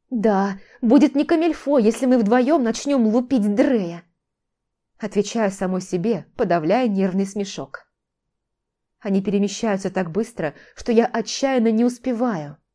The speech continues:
А когда вдали появляется знакомый особняк, невольно перехожу на простой бег,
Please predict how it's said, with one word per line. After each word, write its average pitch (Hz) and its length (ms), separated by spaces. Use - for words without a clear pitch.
А 196 80
когда 220 280
вдали 220 340
появляется 202 560
знакомый 196 440
особняк, 196 600
невольно 220 400
перехожу 214 420
на 233 100
простой 214 440
бег, 175 400